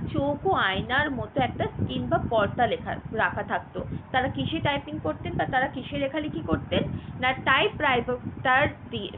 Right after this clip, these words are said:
রাইটারদের মতো কিবোর্ড মাধ্যমে লেখালেখি করতেন। পরের প্রশ্ন দেখো, প্রতি বোতামে কি রয়েছে? প্রতি বোতামে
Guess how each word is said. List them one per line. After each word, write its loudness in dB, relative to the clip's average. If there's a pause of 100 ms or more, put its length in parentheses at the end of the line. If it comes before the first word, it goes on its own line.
(180)
রাইটারদের 2
মতো -2 (100)
কিবোর্ড 2 (760)
মাধ্যমে -2 (320)
লেখালেখি -2
করতেন। -2 (420)
পরের 4
প্রশ্ন -4
দেখো, 0 (1300)
প্রতি 6
বোতামে 2 (640)
কি 6
রয়েছে? 2 (220)
প্রতি 4
বোতামে 0